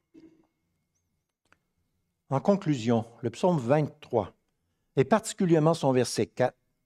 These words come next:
instille au-dedans des enfants de Dieu un calme et une confiance assurée que rien ni personne d'autre ne peut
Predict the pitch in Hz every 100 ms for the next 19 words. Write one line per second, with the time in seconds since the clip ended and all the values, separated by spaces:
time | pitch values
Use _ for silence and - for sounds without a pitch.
0 | _ _ _ _ _ _ _ _ _ _
1 | - 180 175 - 185 170 127 120 160 147
2 | 165 156 123 110 156 - 160 131 123 98
3 | 127 143 143 _ _ _ _ _ _ _
4 | _ - 117 117 131 139 143 143 127 120
5 | 110 - 151 123 - 104 95 - - -
6 | _ _ _ _ _ _ _ - 147 -
7 | 127 113 104 104 110 95 120 180 131 -
8 | - 156 - 131 120 135 113 107 - 123